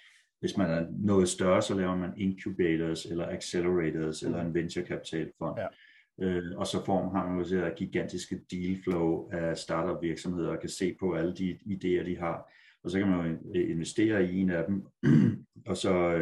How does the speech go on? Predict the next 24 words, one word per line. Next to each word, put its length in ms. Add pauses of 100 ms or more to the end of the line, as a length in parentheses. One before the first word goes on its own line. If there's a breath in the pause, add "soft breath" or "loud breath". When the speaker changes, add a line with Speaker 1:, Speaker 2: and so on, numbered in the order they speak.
(140)
Speaker 1:
eller 180
i 100
nogle 300
af 100
dem, 120
og 60
så, 420 (500 loud breath)
øh, 640
lave 420
kommercielt 400
samarbejde 540
med 140
dem, 80
således 480
at 100
man 240
gør 200
dem 80
mere 280
værd, 260
efter 240
man 160
har 100
investeret. 520